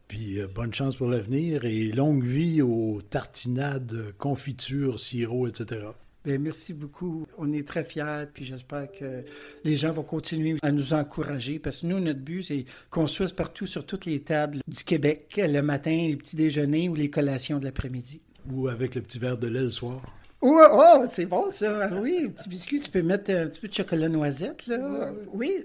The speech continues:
Speaker 2: Oui, ça, j'aime ça. <laughs>
Speaker 1: Monsieur Limoges, merci.
Speaker 2: Merci, au revoir.
Speaker 1: Le financement et l'accompagnement de R B C Banque Royale ne se limite pas aux stricts équipements,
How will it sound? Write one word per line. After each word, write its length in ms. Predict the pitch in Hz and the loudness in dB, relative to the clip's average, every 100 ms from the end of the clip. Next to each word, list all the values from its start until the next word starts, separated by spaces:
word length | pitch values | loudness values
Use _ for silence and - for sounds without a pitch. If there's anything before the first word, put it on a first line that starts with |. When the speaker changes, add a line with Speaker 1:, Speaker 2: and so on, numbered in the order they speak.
| - | -6
Speaker 2:
Oui, 80 | 170 | -4
ça, 220 | 151 269 | 4 4
j'aime 260 | 233 214 180 | 4 0 -2
ça. 300 | - 226 247 381 | -2 -2 -2 -2
<laughs> 640 | - 330 311 320 - 294 - - 269 - 330 - - - - | 2 4 4 2 0 -2 -6 -4 -2 2 2 0 -6 -2 4
Speaker 1:
Monsieur 260 | 165 180 | 6 8
Limoges, 420 | 170 165 180 165 143 | 8 8 10 10 8
merci. 460 | 156 147 165 156 - - - | 6 6 2 -2 -6 -18 -12
Speaker 2:
Merci, 460 | 165 180 - 240 196 - | -6 -4 -4 -6 -6 -6
au 60 | 208 | -6
revoir. 280 | 143 170 - | -6 -12 2
Speaker 1:
Le 140 | 135 | 4
financement 640 | - 180 175 190 165 208 220 | 4 4 4 4 2 0 4
et 120 | 175 | 4
l'accompagnement 880 | 135 135 147 135 143 139 151 190 190 | 4 4 2 4 4 4 2 2 0
de 340 | 120 123 123 - | -2 -2 -2 0
R 200 | 143 135 | 0 2
B 220 | 117 135 | 6 6
C 240 | 127 170 160 | 6 6 6
Banque 400 | 120 135 127 107 | 6 2 2 -2
Royale 760 | 104 131 151 156 170 151 135 - - - - | 0 4 6 6 6 6 4 0 -20 -14 0
ne 180 | 131 151 | 6 8
se 160 | - | 8
limite 480 | 160 151 156 147 - | 6 6 6 4 2
pas 200 | - 165 | 2 4
aux 120 | 143 | 6
stricts 460 | 120 - 143 139 - 120 107 | 4 2 2 2 2 2 2
équipements, 560 | 107 127 - 127 107 | -2 -4 -4 -4 -4